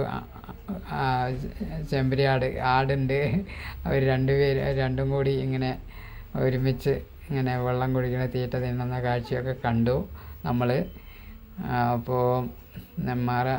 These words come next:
പെറ്റ്സ് പാർക്കിലെ കാഴ്ചകളാണ് കാണുന്നത്. ഇതാ വലിയ,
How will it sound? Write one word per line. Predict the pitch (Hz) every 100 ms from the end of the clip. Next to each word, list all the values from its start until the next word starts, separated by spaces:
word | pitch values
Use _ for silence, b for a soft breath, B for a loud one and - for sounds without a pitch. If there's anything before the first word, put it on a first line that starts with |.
| - -
പെറ്റ്സ് | 127 - -
പാർക്കിലെ | 123 123 131 123 131 127
കാഴ്ചകളാണ് | 120 120 - 123 120 117 117 156 190
കാണുന്നത്. | 127 120 123 123 127
ഇതാ | 123 123 117
വലിയ, | 120 131